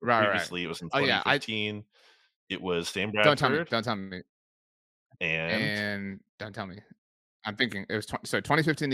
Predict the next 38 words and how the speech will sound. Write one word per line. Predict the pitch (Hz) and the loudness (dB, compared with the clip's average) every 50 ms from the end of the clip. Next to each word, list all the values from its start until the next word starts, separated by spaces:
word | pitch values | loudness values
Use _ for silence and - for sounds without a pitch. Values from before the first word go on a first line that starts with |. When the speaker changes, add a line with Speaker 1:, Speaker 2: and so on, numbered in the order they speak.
| 127 127 117 | 2 4 6
Speaker 2:
Think | 127 123 123 | 6 6 6
Speaker 1:
Eagles, | |
Speaker 2:
about, | 123 135 135 - | 6 6 6 6
Speaker 1:
Sam | |
Speaker 2:
like, | 135 127 123 | 6 4 6
Speaker 1:
Bradford. | 120 117 113 113 110 - 123 117 113 110 107 | 6 6 6 6 4 2 2 4 4 2 0
Speaker 2:
a | - | -4
very | 87 - 101 107 117 123 120 117 110 113 - _ _ _ _ _ _ _ _ _ _ _ - | -4 -2 -2 -2 0 -2 -2 -4 -6 -8 -14 _ _ _ _ _ _ _ _ _ _ _ -4
prominent | - 101 107 101 90 95 - - | -2 -2 0 0 -2 -6 -6 -2
college | - 90 92 92 90 82 | 0 2 2 2 0 -4
football | - - 85 - 78 67 73 | -8 -14 -4 -2 -2 -2 -2
<laughs> | |
player, | - - 92 78 82 80 - - - - - _ | -2 -4 -2 0 -2 -2 -4 -6 -14 -16 -16 _
maybe | 82 76 92 90 98 | -8 -8 -6 -4 -4
one | 98 95 101 107 | -4 -2 -2 -2
of | 98 | -2
the | 98 | -4
most | 92 92 92 92 - - - | -2 -2 -4 -4 -6 -8 -4
ever. | 85 90 85 73 73 73 - _ _ _ _ _ _ | -2 -2 -2 -2 -8 -8 -10 _ _ _ _ _ _
Speaker 1:
Oh, | - 165 160 | 12 12 12
when | 156 156 151 | 12 10 6
Tebow | - 202 226 233 - 196 165 151 | 6 4 4 8 12 12 12 12
was, | 143 135 131 - - | 12 8 6 6 6
was | 151 143 131 | 6 6 6
Speaker 2:
<laughs> | 127 135 | 6 8
Speaker 1:
around | 135 135 131 131 131 | 8 8 8 8 6
Speaker 2:
Yeah. | 127 131 | 6 2
Speaker 1:
for, | 113 139 127 | 2 4 6
like, | 123 120 110 | 6 6 8
that | - 120 113 - | 8 6 6 6
cup | 147 135 110 | 4 4 4
of | 127 - | 4 8
coffee | - 131 131 127 120 127 120 | 12 12 12 12 10 8 4
or | 113 110 | 4 6
whatever. | 110 107 104 101 98 95 90 | 6 6 4 4 4 2 0
Speaker 2:
Yep. | 90 - - - | -2 -2 -2 0
Speaker 1:
Um, | 120 120 113 107 104 101 98 95 92 - - - - | 2 2 4 4 2 0 -2 -6 -10 -12 -18 -8 -4
wow. | 90 98 95 90 85 | -2 0 0 -2 -4